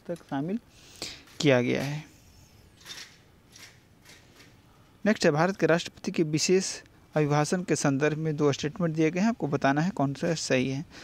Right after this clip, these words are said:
राष्ट्रपति लोकसभा के साधारण निर्वाचन, निर्वाचन के पश्चात प्रथम सत्र और प्रत्येक स-, वर्ष के प्रथम सत्र के आरंभ में संसद के दोनों सदनों संयुक्त बैठक को संबोधित करता है।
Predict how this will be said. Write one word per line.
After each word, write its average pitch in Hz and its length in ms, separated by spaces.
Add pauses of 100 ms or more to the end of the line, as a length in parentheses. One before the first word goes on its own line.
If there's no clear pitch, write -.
(240)
राष्ट्रपति 170 380
लोकसभा 147 460
के 151 120
साधारण 156 380
निर्वाचन, 143 540
निर्वाचन 139 460
के 143 120
पश्चात 135 440
प्रथम - 320
सत्र 147 340
और 139 80
प्रत्येक - 360
स-, - 180 (460)
वर्ष 143 160
के 151 100
प्रथम 160 280
सत्र 151 280
के 135 100
आरंभ 151 500
में 143 100
संसद 160 480
के 151 60
दोनों 139 220
सदनों 151 400 (100)
संयुक्त 160 360 (480)
बैठक 143 260
को 190 120
संबोधित 135 480
करता 131 360
है। 135 160